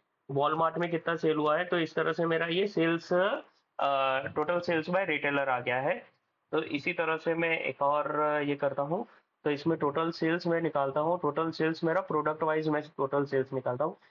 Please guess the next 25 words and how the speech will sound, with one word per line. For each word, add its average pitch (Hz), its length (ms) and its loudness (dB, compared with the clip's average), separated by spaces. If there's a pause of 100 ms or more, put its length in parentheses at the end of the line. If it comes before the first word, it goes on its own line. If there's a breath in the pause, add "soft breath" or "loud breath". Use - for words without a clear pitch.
(240 soft breath)
Main 151 200 0
street 175 340 -4
में 175 120 2
मेरा 170 200 2
सबसे 160 320 -2
ज्यादा 160 260 2
sale 165 220 0
हुआ 160 260 2
है, 165 200 2 (540)
अ, 131 340 2
ट्वेंटी 143 280 0
थ्री 160 140 -2
पॉइंट 156 240 -2
ज़ीरो 151 180 2
फ़ोर 160 180 -2
percent, 160 420 -2 (380)
around, 156 400 0
अ, 165 360 2
near 156 360 0
about 170 240 2
मेरा 160 200 0
woman 147 360 0
में 165 180 2
हुआ 160 280 2
है, - 340 -2